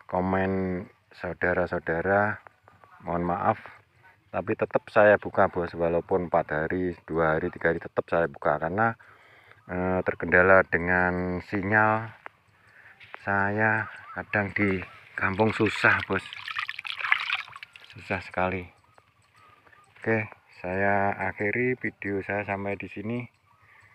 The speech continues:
Eh, besok saya review lagi has-, dan, eh, hasil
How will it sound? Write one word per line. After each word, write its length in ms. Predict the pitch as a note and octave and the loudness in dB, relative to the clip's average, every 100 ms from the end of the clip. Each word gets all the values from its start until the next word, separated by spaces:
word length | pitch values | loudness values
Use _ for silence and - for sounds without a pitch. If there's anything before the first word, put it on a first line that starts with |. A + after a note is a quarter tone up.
| _ _ _ _ _ _ F#2 | _ _ _ _ _ _ -10
Eh, 1040 | F2+ F2+ F2+ F2+ F2+ F2+ F#2 F#2 F#2 F#2 F#2 F#2 - | -6 -4 -4 -4 -4 -4 -4 -4 -4 -4 -6 -10 -14
besok 400 | - D#2+ - G2+ - - _ - - | -8 -8 0 0 0 -6 _ -20 -18
saya 960 | - E2+ D#2+ E2 E2 D#2+ D#2+ D#2+ D#2+ D#2 D#2+ - - _ _ _ - - | -8 -4 -2 -2 -2 -4 -4 -6 -8 -8 -12 -16 -20 _ _ _ -20 -10
review 480 | - D#3+ - E2+ E2 | -10 -8 -6 -4 -2
lagi 640 | D#2 D2 - E2+ F2+ F2+ | -4 -4 -8 -8 -6 -4
has-, 400 | D#2 C2+ C2 - - | -4 -6 -8 -14 -8
dan, 240 | D2 D#2 | -8 -8
eh, 280 | D2+ D2+ D2 C#2+ | -8 -6 -4 -6
hasil 320 | - D#2 D2+ | -6 -8 -8